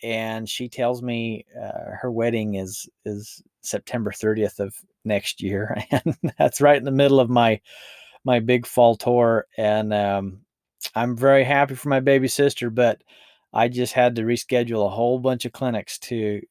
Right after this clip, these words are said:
to, f-, to accommodate <laughs> that. So anyways, Kimberly, I'll have my s-, my schedule out hopefully by the end of September, I hope,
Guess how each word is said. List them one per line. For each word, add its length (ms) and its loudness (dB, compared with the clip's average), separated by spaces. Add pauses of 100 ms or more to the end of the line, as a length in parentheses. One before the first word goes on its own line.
(120)
to, 140 -4
f-, 280 -14 (140)
to 400 -6
accommodate 560 -2
<laughs> 100 -8
that. 300 0
So 460 6 (440)
anyways, 380 6
Kimberly, 380 4
I'll 160 8
have 180 6
my 120 2
s-, 160 -8 (140)
my 180 -2
schedule 460 0
out 220 4
hopefully 720 -4
by 220 2
the 180 -4
end 140 -4
of 80 -8
September, 500 -4
I 140 6
hope, 280 2